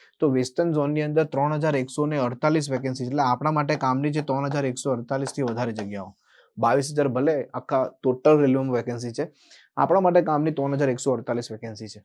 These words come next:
ઓકે, આગળ વધ્યો. એક્ઝામ તો એક્ઝામ બેટા કોમ્પ્યુટર બેઝ એક્ઝામ હોય છે. એમ-,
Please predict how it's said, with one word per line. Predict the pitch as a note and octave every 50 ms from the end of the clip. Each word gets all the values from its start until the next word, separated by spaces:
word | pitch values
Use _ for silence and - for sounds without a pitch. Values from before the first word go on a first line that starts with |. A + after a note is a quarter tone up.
| _ -
ઓકે, | A#2 B2 B2+ - D#3 - _ _ -
આગળ | - A#2 G#2+ A2 G#2
વધ્યો. | G#2 G#2+ A2+ C3 C3+ - _ _ _ _ _ _ _ _ _ _ _ _ _ _ _ _ _ _ _ _ _ _ _ _ _ _ _ _ _ _ _ _ -
એક્ઝામ | C#3 C#3 C3+ C3+ D#3 D3+ E3 F3 E3
તો | - F3 D#3+
એક્ઝામ | C#3+ C3+ B2+ B2+ B2 D#3+ E3 E3+
બેટા | E3 D#3+ F3
કોમ્પ્યુટર | D#3+ - D3 C3+ C#3 C#3+ D3 C#3+ - E3+ E3
બેઝ | D#3+ C#3+ C#3+ C#3 C3+
એક્ઝામ | C3+ B2 A#2+ B2+ C3+ B2+ B2+
હોય | B2 A#2+ A#2+
છે. | B2+ D3
એમ-, | D3 C3 C3 B2+